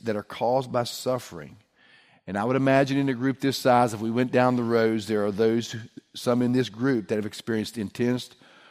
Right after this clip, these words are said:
or significant trials with great fortitude through your lives. And I'm sure we can learn much from you.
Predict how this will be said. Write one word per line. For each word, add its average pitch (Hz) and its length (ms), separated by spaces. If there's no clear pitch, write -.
or 101 120
significant 113 800
trials 110 600
with 98 160
great 107 320
fortitude 101 680
through 107 120
your 101 160
lives. 90 460
And 87 140
I'm 95 200
sure - 180
we 101 100
can 98 200
learn 101 240
much 101 360
from 90 260
you. 85 340